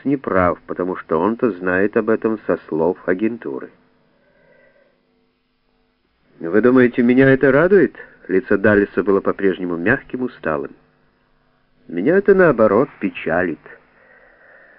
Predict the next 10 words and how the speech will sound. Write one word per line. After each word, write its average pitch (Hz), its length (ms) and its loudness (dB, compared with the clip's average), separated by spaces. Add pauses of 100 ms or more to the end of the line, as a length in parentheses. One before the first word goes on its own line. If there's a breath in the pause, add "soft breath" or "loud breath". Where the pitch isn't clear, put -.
(600 soft breath)
Я 139 200 2
вам 208 180 4
прочитаю 180 760 2
Ян 165 360 2
Вань 147 320 2
Ли, 117 240 4
великого 120 500 2
китайского 107 640 0
поэта, 107 600 0
вслушайтесь 165 680 -2